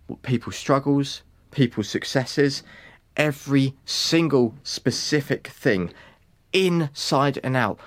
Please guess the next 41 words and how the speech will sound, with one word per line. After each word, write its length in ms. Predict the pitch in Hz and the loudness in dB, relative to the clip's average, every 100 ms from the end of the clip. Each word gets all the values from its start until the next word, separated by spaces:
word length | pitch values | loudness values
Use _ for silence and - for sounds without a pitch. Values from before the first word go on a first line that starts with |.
| - - - - | -20 -20 -20 -16
Learn 560 | 107 170 214 277 339 | -10 0 2 2 2
about 460 | 269 190 196 98 113 | 2 2 2 0 0
that. 320 | 123 143 - | 0 0 0
Learn 260 | 127 170 220 | 2 4 4
about 280 | 190 147 135 | 2 0 -2
the 80 | |
running 360 | 127 143 180 165 | 0 0 2 -4
side 380 | - 120 101 92 | -2 0 0 0
of 80 | 90 | -2
it. 160 | - - _ _ _ _ _ _ _ _ _ _ _ _ - | -4 -6 _ _ _ _ _ _ _ _ _ _ _ _ -8
And 120 | 131 | 0
then 120 | 147 139 | 0 0
from 240 | - 127 | -2 0
there, 340 | 117 127 180 - - _ _ _ _ _ - - _ _ | 2 2 0 -8 -20 _ _ _ _ _ -20 -20 _ _
we've 200 | 156 180 | 2 2
to-, 380 | - 214 190 - | 4 6 4 2
we've 160 | - 165 | -2 -2
spoken 440 | - 180 208 226 | 2 2 2 0
about 260 | 175 143 131 | 2 2 4
actually 600 | 127 - - 120 113 104 - | 0 0 -2 2 2 2 2
asking 500 | 127 143 139 127 104 | 4 4 0 -2 0
questions 500 | - 113 - 123 - | 0 -2 -2 -4 -2
what 120 | 92 | 0
they 100 | 95 | 2
need, 280 | 95 92 - | 2 0 2
but 240 | 127 - _ _ - _ _ _ _ | 0 0 _ _ -20 _ _ _ _
I 80 | 139 | 0
just 200 | 147 170 | 0 0
wanna 160 | 180 151 | 0 2
give 180 | 139 120 | 0 0
an 60 | |
example. 600 | 107 - 107 107 - 90 - | -2 2 2 2 -2 -4 -2
If 180 | 117 | -2
you 140 | 127 123 | 2 4
have 260 | 127 - | 4 0
niched 260 | 127 120 - | 0 0 2
down 200 | 110 110 | 0 0
to 120 | - | -2
the 80 | 98 | 0
wedding 300 | 101 110 110 | 2 2 2
market, 500 | 92 87 - 90 | 2 0 0 -2